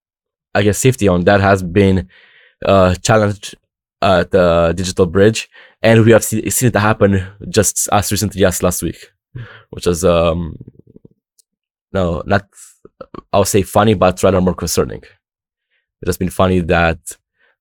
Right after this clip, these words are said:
um, it has just happened all so sudden, and thousands of, uh, G P T-based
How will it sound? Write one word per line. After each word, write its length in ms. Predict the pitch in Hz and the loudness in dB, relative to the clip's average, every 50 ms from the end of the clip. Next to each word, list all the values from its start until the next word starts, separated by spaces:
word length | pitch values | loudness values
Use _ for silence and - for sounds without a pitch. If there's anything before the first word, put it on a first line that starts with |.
| - _ _ _ - | -20 _ _ _ -4
um, 440 | - 90 87 87 78 62 60 65 - - - - | -2 0 2 2 0 0 -2 -6 -10 -16 -14 -6
it 80 | - 95 | -2 -2
has 100 | 98 87 | -2 -2
just 140 | 85 - 92 | -2 -4 -4
happened 260 | 92 92 92 92 - | -4 -4 -4 -4 -2
all 140 | - 92 90 | -2 -2 0
so 120 | - 90 | -2 -2
sudden, 440 | 82 - 98 95 98 104 104 104 85 - - | -2 0 0 2 2 2 0 0 -2 -4 -2
and 540 | 95 92 90 90 90 90 87 87 85 80 - - _ _ _ _ _ _ - - | 0 0 2 2 0 0 -2 -2 -4 -6 -10 -14 _ _ _ _ _ _ -6 0
thousands 300 | 104 104 95 104 98 - | 0 2 2 2 0 0
of, 400 | - 90 98 90 - - - _ _ _ _ _ _ _ _ _ _ _ - - _ - | 0 0 0 0 -4 -10 -16 _ _ _ _ _ _ _ _ _ _ _ -20 -16 _ -2
uh, 360 | 95 95 90 90 90 87 90 | 0 2 4 4 4 2 0
G 180 | 87 - - 104 | -2 -2 -4 -4
P 100 | 90 98 | -4 -4
T-based 680 | - 113 107 87 - 98 98 98 95 - - - - | -2 -2 -2 0 2 2 2 2 2 0 -4 -6 -8